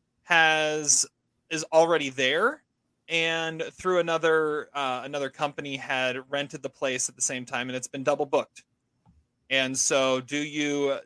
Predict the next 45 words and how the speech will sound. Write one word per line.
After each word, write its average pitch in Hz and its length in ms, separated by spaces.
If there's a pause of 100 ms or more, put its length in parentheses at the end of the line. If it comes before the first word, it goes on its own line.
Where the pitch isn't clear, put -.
(300)
if 151 320
you're 139 140
in 131 80
Tess's 170 400
shoes, 165 460
do 135 100
you 120 100
try 120 280
and 120 100
find 117 240
a 110 60
different 117 360
place 117 280
to - 40
stay? 160 360
Do 135 80
you 120 100
stay 127 320
there 160 420
with 147 280
this 127 180
strange 135 460
guy 165 160
you've 147 180
never 131 220
met 175 200
before? 170 520 (420)
There 175 160
are 165 60
no 165 320
apar-, 156 320
uh, 147 200
no 175 400 (420)
hotel 165 440
rooms 156 300
available 143 540
in 135 100
town, 135 420
so 147 520 (420)
she - 160
decides, 139 600
"Let's 143 240
just 143 220
stay 135 240
there." 123 400